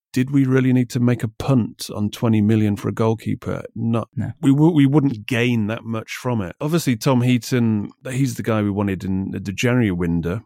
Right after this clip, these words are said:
Speaker 1: and
Speaker 2: Mm.
Speaker 1: we got Kalinic instead. And he's somebody that's obviously we've wanted for a, a while back. It, I mean, the history goes
Speaker 2: Mm.
Speaker 1: back before Smith. Are you happy with the goalkeeping situation now? I mean, obviously they must have lined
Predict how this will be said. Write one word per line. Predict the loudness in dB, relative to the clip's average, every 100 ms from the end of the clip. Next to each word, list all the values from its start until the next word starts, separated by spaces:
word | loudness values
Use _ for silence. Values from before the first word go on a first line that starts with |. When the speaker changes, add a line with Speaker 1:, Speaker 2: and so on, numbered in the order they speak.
| _
Speaker 1:
and | -2 2
Speaker 2:
Mm. | 4
Speaker 1:
we |
got | 2 -2
Kalinic | -4 -2 -2 -4 -6
instead. | -6 -6 -4 -4 -4 -8 -14 _ -8
And | -6 -4
he's | -4 -2
somebody | 0 0 0
that's | -2 -4
obviously | -4 -4 -6 -6
we've | -4 -4 -2
wanted | -4 -4
for | -4 -2
a, | -2 -4
a |
while | -2 -2 -2 -4
back. | -6 -8 -10
It, | -8
I | -6
mean, | -6
the | -4
history | -6 -6 -6 -8 -6
goes | 0 0 2
Speaker 2:
Mm. |
Speaker 1:
back | 0 0
before | -4 -6 -6
Smith. | -6 -4 -2 -2 -6 -14 -2
Are | 2
you | 4 4
happy | 2 0 0 0
with | 0 -2
the |
goalkeeping | 0 -2 -2 -6 -4
situation | -6 -6 -4 -2 -2 0
now? | 0 2
I |
mean, | 4 4
obviously | 4 0 0 0
they | 2
must | 2 2 -2
have | -2
lined | 0 2 2 0 -2